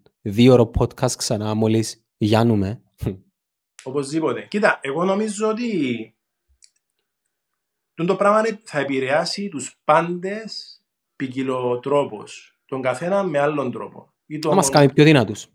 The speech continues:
Speaker 2: Οπωσδήποτε να μας κάνει πιο δυνατούς.
Speaker 1: Ε,
Speaker 2: Ε,
Speaker 1: πιστεύεις
Speaker 2: μια
Speaker 1: να αλλάξει την ανθρώπινη, ε, ε, την ανθρώπινη ζωή ω-, ως, ως προς τις κοινωνικές σχέσεις;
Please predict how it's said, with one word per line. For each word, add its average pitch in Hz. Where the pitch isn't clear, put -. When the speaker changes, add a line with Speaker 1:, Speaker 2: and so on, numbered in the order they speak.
Speaker 2:
Οπωσδήποτε 135
να 110
μας 104
κάνει 113
πιο 110
δυνατούς. 117
Speaker 1:
Ε, 127
Speaker 2:
Ε, 123
Speaker 1:
πιστεύεις 143
Speaker 2:
μια 247
Speaker 1:
να 240
αλλάξει 123
την 156
ανθρώπινη, 123
ε, 101
ε, 107
την 123
ανθρώπινη 143
ζωή 123
ω-, 135
ως, 120
ως 120
προς 143
τις -
κοινωνικές 143
σχέσεις; 107